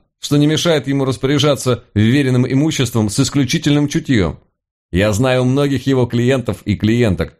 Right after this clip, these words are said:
которые на него только что не молятся. «Жену его вы знаете?» Возникло секундное замешательство.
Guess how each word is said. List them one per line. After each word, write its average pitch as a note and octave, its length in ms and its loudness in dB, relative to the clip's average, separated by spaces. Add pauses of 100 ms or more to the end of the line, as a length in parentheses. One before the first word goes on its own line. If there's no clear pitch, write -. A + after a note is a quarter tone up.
которые D3 460 0
на D3 80 0
него C#3+ 240 0
только C#3 320 -4
что - 180 -2
не D3 140 0
молятся. A#2 640 -2 (1080)
«Жену F#2+ 320 4
его D2+ 280 2
вы D#2 120 0
знаете?» E2 480 0 (180)
Возникло G2 640 0
секундное A2 760 0
замешательство. D2 960 -2